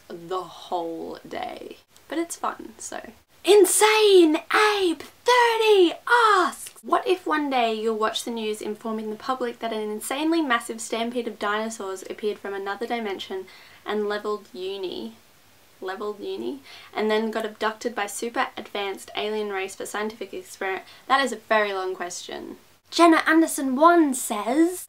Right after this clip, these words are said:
"I'm trying to look for you on Facebook, but I don't know which one is you."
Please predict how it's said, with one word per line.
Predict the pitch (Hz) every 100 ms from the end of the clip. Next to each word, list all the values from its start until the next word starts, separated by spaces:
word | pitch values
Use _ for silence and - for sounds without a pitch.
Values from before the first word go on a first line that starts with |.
| -
"I'm | -
trying | - 403
to | 381
look | 381 381
for | 330
you | 349
on | 359
Facebook, | 370 392 381 339 -
but | 392
I | 440
don't | 440 440 427
know | 403 381
which | 320 -
one | 403
is | 453 453
you." | 466 494 480 453 381 330